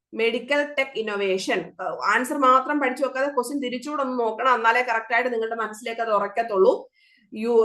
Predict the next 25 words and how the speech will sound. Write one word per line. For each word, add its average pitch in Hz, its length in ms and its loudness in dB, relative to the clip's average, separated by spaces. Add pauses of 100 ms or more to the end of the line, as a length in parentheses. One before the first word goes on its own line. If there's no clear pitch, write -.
(380)
യു 240 100 -2 (180)
പി 294 80 0 (100)
ഐ - 20 -2 (160)
ഓട്ടോ 240 260 2 (240)
പേ 269 80 -2 (180)
സംവിധാനം, 202 540 -2 (120)
യു 208 80 -6 (160)
പി 254 120 0
ഐയുടെ 233 180 2 (120)
ഓട്ടോ 214 320 -2
പേ 254 80 2 (120)
സംവിധാനം 220 540 -2
ആരംഭിച്ച 208 380 -4 (240)
ടെലികോം 285 580 0 (140)
കമ്പനി 262 400 -2
എന്ന് 254 180 -4
ചോദിക്കുമ്പോൾ 240 500 0 (100)
മാത്രമേ, 202 340 -2
ടെലികോം 247 560 -2
കമ്പനി 277 280 -4 (100)
ഉണ്ടെങ്കിലേ 247 400 -2 (120)
ഇത് 240 140 0
വരത്തുള്ളൂ, 208 360 -2 (140)
ജിയോ 196 320 0
വരത്തുള്ളൂ. 175 440 0